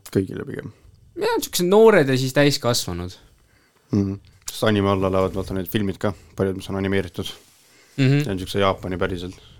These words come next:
Speaker 1: Jaapani pärised.
Speaker 2: Mhm. Äh, no siis lähme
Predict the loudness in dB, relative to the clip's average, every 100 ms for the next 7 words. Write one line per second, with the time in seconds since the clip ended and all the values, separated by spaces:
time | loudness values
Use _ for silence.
0 | -20 _ -10 -4 -2 -2 -4 -6 -16 -18
1 | -20 -20 _ _ _ _ _ _ -6 -2
2 | -2 -4 -12 _ _ _ _ _ -16 -16
3 | -20 -20 -20 _ 2 4 6 6 4 0
4 | -6 _ _ -2 -2 -2 -6 0 2 4